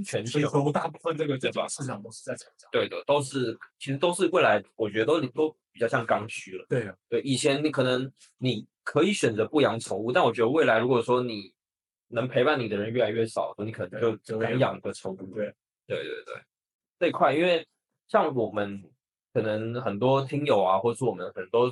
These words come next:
Speaker 1: 透过一些就是市场上有的数据我们去看嘛，但是我觉得像跟品超的话，就是因为你刚好就是直接面对一线，所以你的感觉应该会更加深刻一点。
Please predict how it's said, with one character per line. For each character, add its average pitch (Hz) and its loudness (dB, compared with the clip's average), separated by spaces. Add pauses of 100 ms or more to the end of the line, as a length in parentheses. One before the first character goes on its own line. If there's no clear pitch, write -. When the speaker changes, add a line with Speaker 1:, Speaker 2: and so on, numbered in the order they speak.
(100)
Speaker 1:
透 131 2
过 127 0
一 123 -2
些 117 -2 (540)
就 113 0
是 117 -2
市 170 -6
场 - 0
上 139 0
有 110 2
的 92 -4
数 131 -6
据 110 -8
我 107 -2
们 - -14
去 - -14
看 - -6
嘛， - -12
但 131 0
是 147 0
我 117 0
觉 104 -2
得 104 2
像 127 0
跟 120 2
品 101 -12
超 101 2
的 98 0
话， 98 2 (240)
就 127 -4
是 120 -4
因 135 0
为 143 4
你 110 0
刚 113 2
好 95 2
就 98 -6
是 107 -6
直 - -18
接 107 0
面 110 -2
对 101 -4
一 95 -12
线， 95 -6
所 - -4
以 117 -6
你 107 -8
的 98 -6
感 101 -4
觉 92 -10
应 95 -8
该 101 -4
会 104 -6
更 101 -4
加 90 -4
深 95 -10
刻 92 -8
一 82 -14
点。 - -12